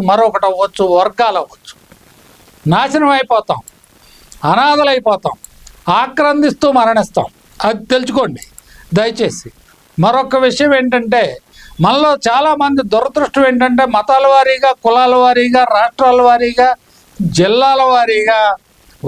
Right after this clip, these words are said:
వర్గాల వారీగా చీలిపోయి, దేశభక్తి అనే ముఖ్యమైన విషయాన్ని వెనక్కనెట్టి, ఈ దురదృష్టకర భక్తుల్ని ఈ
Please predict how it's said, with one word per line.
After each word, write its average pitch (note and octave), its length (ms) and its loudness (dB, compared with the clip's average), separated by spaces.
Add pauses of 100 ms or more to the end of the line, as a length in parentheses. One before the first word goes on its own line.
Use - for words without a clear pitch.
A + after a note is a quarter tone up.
వర్గాల G#3+ 440 0 (120)
వారీగా A3 360 0 (160)
చీలిపోయి, G#3 600 0 (760)
దేశభక్తి B3+ 800 0
అనే A#3+ 160 0 (140)
ముఖ్యమైన C#4+ 480 0 (100)
విషయాన్ని G3+ 500 -2 (880)
వెనక్కనెట్టి, D4 760 -2 (380)
ఈ - 20 2 (320)
దురదృష్టకర D#4 720 0 (120)
భక్తుల్ని C4 520 0 (640)
ఈ F#3+ 100 2